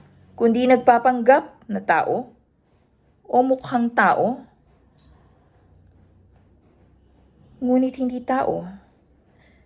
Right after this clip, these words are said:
Ipinapakita sa atin ang karangyaan tulad ng pag-,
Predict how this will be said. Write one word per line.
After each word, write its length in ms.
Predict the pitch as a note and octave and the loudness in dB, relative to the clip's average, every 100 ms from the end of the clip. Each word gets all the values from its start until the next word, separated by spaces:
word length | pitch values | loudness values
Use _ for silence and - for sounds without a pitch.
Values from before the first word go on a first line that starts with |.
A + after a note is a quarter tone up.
| _ _ _ _ _ _ _ _ _ - | _ _ _ _ _ _ _ _ _ -10
Ipinapakita 800 | A3+ B3 B3 A#3+ A#3+ C4 B3 B3 | -2 2 4 4 0 0 2 2
sa 320 | B3+ A#3 A#3 | 4 2 2
atin 240 | A#3+ A3+ | 0 -2
ang 80 | G#3+ | -2
karangyaan 800 | G#3 F#3+ F#3 F3 C#3+ F3 G#3 A3+ | 0 0 0 -2 -2 -2 -4 -6
tulad 320 | A#3 G#3 G3+ | -6 -4 -2
ng 160 | G3+ G3+ | -2 -4
pag-, 240 | - - | -6 -10